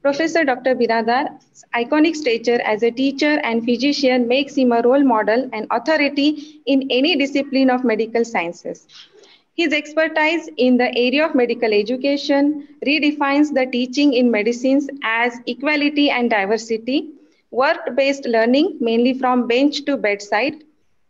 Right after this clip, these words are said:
concept of high-impact basic sciences research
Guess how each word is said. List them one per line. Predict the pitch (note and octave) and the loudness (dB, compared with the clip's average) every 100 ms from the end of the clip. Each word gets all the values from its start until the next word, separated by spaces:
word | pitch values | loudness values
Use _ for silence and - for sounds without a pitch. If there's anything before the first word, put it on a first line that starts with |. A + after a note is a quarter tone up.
| _ _ _ _ | _ _ _ _
concept | B3+ C4+ C4+ F4 D#4+ | -2 0 -2 -2 -2
of | D4+ | -4
high-impact | D#4 C#4+ E4 D#4+ D4 C#4 C4+ A3 | -4 -4 0 0 0 -2 -2 0
basic | A3 A3 C4 | 0 -2 -6
sciences | - C4+ C#4 - C#4+ C#4+ | -2 -2 -2 -4 -6 -2
research | B3 A#3+ D4+ F#4 - | -2 0 -2 -2 -6